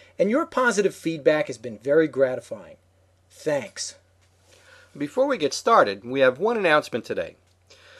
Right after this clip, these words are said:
Speaker 2: We won't be able to bring you our podcast next week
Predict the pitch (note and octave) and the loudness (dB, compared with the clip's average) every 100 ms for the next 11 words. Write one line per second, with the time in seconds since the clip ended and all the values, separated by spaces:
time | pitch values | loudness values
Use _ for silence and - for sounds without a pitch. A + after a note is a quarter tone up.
0 | _ _ _ - A#3 D4 B3+ G#3 F3+ D3+ | _ _ _ -4 -2 -2 0 0 2 0
1 | D#3 F#3 E3 B2+ A#2+ C#3 C3+ - C#3 A#2+ | 0 0 2 2 2 2 2 2 0 0
2 | - E3 F3+ - G2 G2 - | 2 0 0 -4 -10 -12 -16